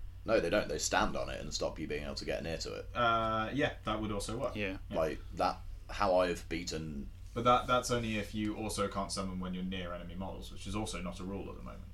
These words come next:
Speaker 1: Yeah, no, no. Uh, I mean, it. Y-, yes, y-, you can make them.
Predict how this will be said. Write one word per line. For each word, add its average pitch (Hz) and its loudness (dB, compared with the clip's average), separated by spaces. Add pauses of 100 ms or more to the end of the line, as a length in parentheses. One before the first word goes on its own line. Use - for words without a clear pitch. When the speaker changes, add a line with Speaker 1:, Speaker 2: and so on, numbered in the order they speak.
(140)
Speaker 1:
Yeah, 170 12
no, 135 6
no. 127 6
Uh, 95 4 (220)
I 101 4
mean, 107 4
it. 92 2 (380)
Y-, 104 -6 (140)
yes, - -2
y-, - 0 (140)
you 123 -2
can 117 0
make 117 6
them. 95 0